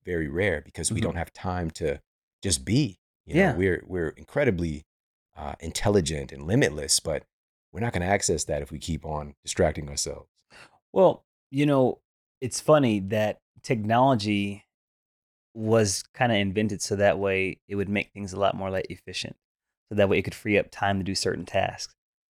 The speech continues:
Speaker 2: And so we, we actually had the capacity to go ahead and do that to create more time for ourselves. But the catch is, whenever we create that more time, we're like, "Okay, great. Now I got an extra hour.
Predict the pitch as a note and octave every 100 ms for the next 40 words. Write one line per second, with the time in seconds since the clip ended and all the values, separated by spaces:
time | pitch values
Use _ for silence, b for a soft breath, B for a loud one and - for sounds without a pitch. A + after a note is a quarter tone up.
0 | _ _ A2+ G#2+ - G#2 G#2 A#2+ A#2+ -
1 | G#2+ A#2 A2+ A2 - G2+ A2+ G2+ - -
2 | A#2 - G2 F#2 G2 F#2+ F#2 A2+ G#2 -
3 | - - B2+ G#2 F#2 - E2+ F2+ - E2+
4 | - - - - - F#2 - F#2 - B2+
5 | - F#2+ G2 - _ _ _ _ _ -
6 | G#2 A2 G#2+ G2+ F#2+ F#2 - - A#2+ C3
7 | G#2 E2+ G2 F#2 - B2+ G#2+ F#2+ - D3+
8 | D#3 C#3+ A2+ A2+ D#3+ G2 G#2+ C3 G#2 G#2
9 | - - D3+ A#2 -